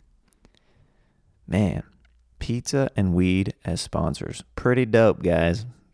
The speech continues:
Pretty freaking dope. But if you go to Joe's Pizza, it's the one right next to the Comedy Store, down the street, walking distance on Sunset in West Hollywood, tell them Jeremiah Watkins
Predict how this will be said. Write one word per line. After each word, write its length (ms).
Pretty 400
freaking 600
dope. 340
But 120
if 100
you 80
go 100
to 80
Joe's 280
Pizza, 500
it's 80
the 80
one 160
right 140
next 160
to 60
the 80
Comedy 280
Store, 280
down 220
the 60
street, 360
walking 460
distance 340
on 140
Sunset 480
in 60
West 200
Hollywood, 400
tell 240
them 200
Jeremiah 680
Watkins 560